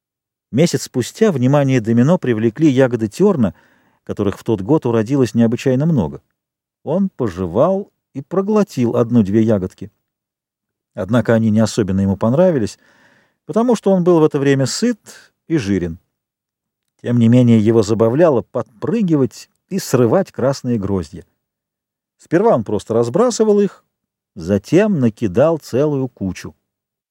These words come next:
Наконец, всё-таки инстинкт накопления взял верх, он зарыл эту кучу в листья и оставил мускусную заметку на соседнем пне.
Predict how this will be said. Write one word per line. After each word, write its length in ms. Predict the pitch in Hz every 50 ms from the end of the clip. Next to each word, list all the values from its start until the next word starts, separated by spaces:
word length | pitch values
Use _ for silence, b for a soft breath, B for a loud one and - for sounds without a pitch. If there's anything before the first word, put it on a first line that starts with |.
| _ _ _ _ _ _ _ _ _ _ _ _ _ _ _
Наконец, 420 | 131 139 - 170 170 175 170 - -
всё-таки 480 | - - 156 - - - - 127 - -
инстинкт 520 | - 139 127 - - - 147 135 117 -
накопления 720 | - 127 117 - 127 117 - 127 120 107 98 98 101 101
взял 300 | 92 82 92 107 101 98
верх, 520 | 95 98 127 156 190 196 190 - - - - -
он 240 | 143 139 143 135
зарыл 520 | 110 98 101 131 139 139 151 160 151 127 117
эту 180 | 107 - 107
кучу 380 | - - 131 113 - - 113 98
в 100 | 85 90
листья 600 | 101 139 196 214 - - - - 180 180 185 - _ _ _ _ _ _ _
и 80 | - 98
оставил 540 | 104 101 - - - 147 160 156 143 131 127
мускусную 560 | 127 131 - - - 110 - - 113 110 101
заметку 540 | 82 95 101 104 123 170 180 - _ - 120
на 100 | 110 95
соседнем 560 | - 101 92 - 110 110 98 101 101 98 95
пне. 380 | - - 92 82 80 76 -